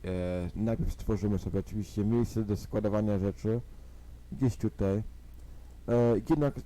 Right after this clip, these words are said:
zdecydowałem się na pierwotne miejsce, czyli żeby w tym miejscu z-, e, zrobić bazę, ponieważ mamy naturalną, mm, rzekę, która poz-, pozwoli nam o wiele łatwiej, e,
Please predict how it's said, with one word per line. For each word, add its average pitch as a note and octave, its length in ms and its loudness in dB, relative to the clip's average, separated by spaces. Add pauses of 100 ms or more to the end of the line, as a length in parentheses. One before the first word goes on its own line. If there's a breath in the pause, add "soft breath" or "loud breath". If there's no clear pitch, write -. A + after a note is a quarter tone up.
(300)
zdecydowałem B2 520 4
się A2 120 -2
na A2+ 80 2
pierwotne A#2 420 2
miejsce, A2 320 2
czyli G2 200 -2
żeby F#2 240 2
w - 40 -6
tym A2+ 200 2
miejscu G#2+ 340 2
z-, F#2 180 -2
e, F#2+ 120 4
zrobić G2 400 0
bazę, G2+ 380 2 (460 loud breath)
ponieważ A#2 520 4
mamy A#2 340 4
naturalną, A2+ 720 4 (120)
mm, F#2+ 560 0 (800 loud breath)
rzekę, G#2 640 2
która F2+ 140 -2
poz-, - 320 -2
pozwoli G2+ 400 4
nam G2 280 2
o G2 120 0
wiele G2 220 4
łatwiej, G2 460 4 (420 loud breath)
e, F#2 100 0